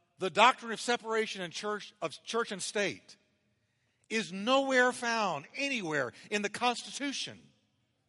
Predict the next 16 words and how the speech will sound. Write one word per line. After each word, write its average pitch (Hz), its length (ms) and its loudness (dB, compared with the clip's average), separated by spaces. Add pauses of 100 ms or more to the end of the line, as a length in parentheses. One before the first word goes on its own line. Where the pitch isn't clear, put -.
(460)
It's 269 240 0
not 262 280 2
there. 262 400 2 (1120)
But 196 80 2
I'll 214 80 8
tell 247 160 6
you 240 80 4
where 220 100 4
you 170 120 2
can 262 260 2
find 185 260 2
it. 226 80 2 (160)
You 226 120 -6
can 214 80 -10
find 233 320 4
it 202 100 0